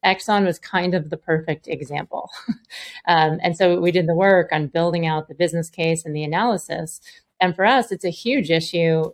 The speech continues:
if we want to be on the planet, uh, in the future. Like, we have to deal with these issues, right? But also there's, with Exxon, there's a purely economic argument to be made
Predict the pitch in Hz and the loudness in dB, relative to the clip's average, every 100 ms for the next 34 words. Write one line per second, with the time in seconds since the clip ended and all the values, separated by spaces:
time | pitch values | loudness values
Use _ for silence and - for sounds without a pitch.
0 | - 165 180 165 165 156 156 156 170 196 | -8 -6 -2 0 2 0 0 2 2 0
1 | 202 214 220 254 269 - _ _ _ _ | -2 -2 0 0 -4 -10 _ _ _ _
2 | 208 - 220 208 202 233 233 277 277 - | 0 2 2 2 2 2 4 2 2 -2
3 | 175 - 175 175 190 208 165 185 208 233 | -4 -2 0 2 2 0 4 6 6 4
4 | 262 247 269 311 294 254 277 294 - 214 | 2 2 2 0 -2 0 2 0 0 4
5 | 202 214 240 214 190 196 170 165 170 190 | 6 4 4 2 2 0 -10 -10 0 4
6 | 190 185 175 175 180 233 - 170 156 156 | 4 2 0 -2 0 0 0 -2 0 0
7 | 160 156 - 208 208 208 196 180 160 165 | 0 -4 -8 -2 0 2 0 0 -2 -2
8 | 151 190 160 - _ 151 143 143 - - | -2 0 -2 -8 _ -10 -8 -8 -14 -20
9 | _ - _ _ - 151 143 - - | _ -20 _ _ 0 0 0 -2 -6